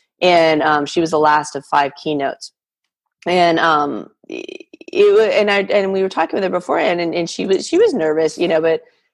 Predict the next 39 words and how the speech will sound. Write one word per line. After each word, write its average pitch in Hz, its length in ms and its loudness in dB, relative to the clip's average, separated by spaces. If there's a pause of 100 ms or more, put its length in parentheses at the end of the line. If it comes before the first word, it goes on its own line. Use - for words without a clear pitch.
(120)
it, 190 300 4
and 190 440 0
the 196 80 0
second 247 380 -2
she 208 140 -4
took 190 240 -4
the 170 100 -4
stage, 311 500 0
though, 160 360 4
was 170 260 -2
like, 160 320 2 (760)
bam, 185 360 2
like, 165 280 0
like, 165 200 2
home. 165 480 -2
Like, 156 160 -4
she 202 120 -6
was 190 120 -2
just 175 160 -6
home. 143 240 -2
Like, 147 120 -2
she 196 120 -2
didn't 196 220 2
have 175 340 2 (360)
any 180 260 2
of 156 80 0
your 180 180 4
experiences. 180 540 -2
Like, 165 160 2
it 170 60 0
was 170 100 0
like 160 160 0
she - 140 -4
was 151 180 -2
born 156 640 0
to 160 120 -4
do 240 300 -2
this. 180 280 -4
And, 202 200 2